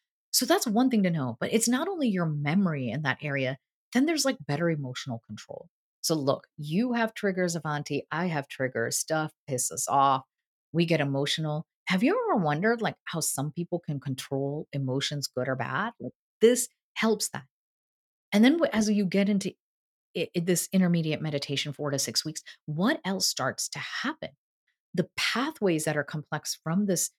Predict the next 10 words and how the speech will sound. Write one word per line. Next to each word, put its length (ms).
hippocampus 760
in 140
the 80
brain 480
that 160
are 120
tied 500
to, 460
um, 380
prefrontal 560